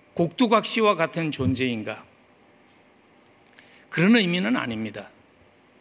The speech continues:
아마 가장 설명하기 어려운 그러한 논제 중에 하나가 무엇인가 하면 하나님의 주권과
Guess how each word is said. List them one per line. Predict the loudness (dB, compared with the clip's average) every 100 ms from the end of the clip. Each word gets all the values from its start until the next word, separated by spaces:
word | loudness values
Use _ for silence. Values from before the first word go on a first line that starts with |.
| _ -20 -20 -20 -20 -20 -20 -20 -20 _ _ _ _ _ _
아마 | 2 2
가장 | 2 0 4 4
설명하기 | 4 6 6 6 4 4
어려운 | 4 6 8 8 8 8 6 2
그러한 | 0 2 2 2
논제 | 0 2 2
중에 | 0 0 -2
하나가 | 0 -2 0
무엇인가 | -2 -4 -4 -4 -2 -2
하면 | -2 -2 -2 -4 -10 -20 _ _
하나님의 | -8 -2 2 2 2 0 -2
주권과 | -6 -2 0 2 2 0